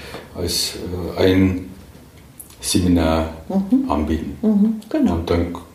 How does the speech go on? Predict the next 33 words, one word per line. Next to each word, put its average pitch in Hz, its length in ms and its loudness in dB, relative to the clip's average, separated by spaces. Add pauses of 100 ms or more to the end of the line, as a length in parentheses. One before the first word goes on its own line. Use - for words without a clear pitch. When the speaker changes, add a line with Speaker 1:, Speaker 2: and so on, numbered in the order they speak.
(220)
Speaker 1:
wird 101 140 4
sich 180 140 2
Speaker 2:
Genau. - 20 2
Speaker 1:
da 76 120 2
auch 73 140 0
was - 180 -2
tun. 78 220 -8 (340)
Speaker 2:
Genau, 160 240 0
und 151 80 0
ich - 160 -4
glaube 160 480 4
wirklich, 175 440 2
wie 160 80 0
du 156 100 4
vorhin 156 260 2
auch 147 100 2
schon 151 140 -2
sagtest, 147 320 -2
der 147 80 2
Bedarf 147 440 0
ist - 240 0
da. 151 280 0 (100)
Speaker 1:
Ja. 95 100 2 (340)
Speaker 2:
Also, 143 340 2 (1120)
ähm, 151 120 -2 (1120)
und 262 220 6
für - 140 4
mich 202 220 6
ist 202 180 -2
das - 260 -4
auch 190 380 0
Friedensarbeit. 135 1000 -6
Speaker 1:
Ja. 90 80 -6